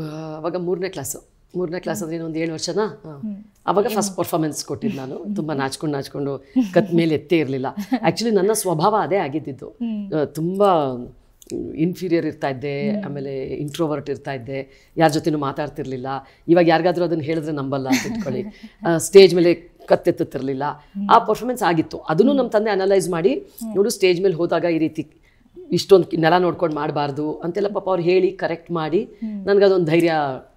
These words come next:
Speaker 1: ಬರೋ
Speaker 2: ಹಾ.
Speaker 1: ಹಾಗೆ ಮಾಡಿದ್ರು. ಆ, ರಂಗಪ್ರವೇಶ ಆಗಿದ್ದು ಅದು ಅಷ್ಟೇ, ಅವಾಗ ಹತ್ತು, ಹನ್ನೆರಡು ವರ್ಷ ಇರ್ಬೋದು ಅಷ್ಟೇ. ಆ, ಹಾಗಾಗಿ ಅವಾಗಿಂದ ಪರ್ಫಾರ್ಮ್ ಮಾಡಕ್ ಶುರು ಮಾಡಿದೆ.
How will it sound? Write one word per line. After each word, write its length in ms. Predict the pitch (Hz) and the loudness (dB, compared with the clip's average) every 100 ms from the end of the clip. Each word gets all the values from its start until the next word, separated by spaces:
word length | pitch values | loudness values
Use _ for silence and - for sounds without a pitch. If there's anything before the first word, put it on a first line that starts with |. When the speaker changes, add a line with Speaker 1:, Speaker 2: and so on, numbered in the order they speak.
| _ _ - | _ _ -4
Speaker 1:
ಬರೋ 140 | - | -2
Speaker 2:
ಹಾ. 60 | 143 | -2
Speaker 1:
ಹಾಗೆ 320 | 139 139 - | -4 -6 -6
ಮಾಡಿದ್ರು. 380 | 147 135 123 92 - _ _ _ _ _ - | -10 -10 -10 -14 -20 _ _ _ _ _ -8
ಆ, 420 | - 208 196 190 | -4 -2 -2 -4
ರಂಗಪ್ರವೇಶ 600 | 185 180 196 190 180 - | -4 -2 -2 -4 -4 -4
ಆಗಿದ್ದು 840 | 170 160 151 135 160 147 143 135 - _ _ _ _ - 151 - | -4 -2 -4 -6 -6 -6 -8 -12 -18 _ _ _ _ -14 -12 -10
ಅದು 160 | 170 185 | -4 -2
ಅಷ್ಟೇ, 220 | - 147 - | -2 -6 -8
ಅವಾಗ 200 | 156 160 | -6 -6
ಹತ್ತು, 560 | - - - _ 180 160 | -6 -10 -14 _ -2 0
ಹನ್ನೆರಡು 320 | 156 160 147 | -2 -4 -6
ವರ್ಷ 160 | 147 180 | -6 -4
ಇರ್ಬೋದು 300 | 151 135 139 | -4 -6 -8
ಅಷ್ಟೇ. 400 | - - 98 _ _ _ _ - | -12 -12 -16 _ _ _ _ -12
ಆ, 40 | - 202 202 - - - _ _ _ 214 | -8 -8 -10 -12 -16 -20 _ _ _ -2
ಹಾಗಾಗಿ 640 | 220 208 214 190 151 - - _ | 4 4 6 6 4 0 -16 _
ಅವಾಗಿಂದ 360 | 185 196 170 190 208 | 4 4 4 0 -4
ಪರ್ಫಾರ್ಮ್ 260 | 156 160 | -8 -8
ಮಾಡಕ್ 200 | 147 143 | -6 -8
ಶುರು 160 | - 131 | -10 -12
ಮಾಡಿದೆ. 440 | 120 110 - - | -14 -16 -20 -20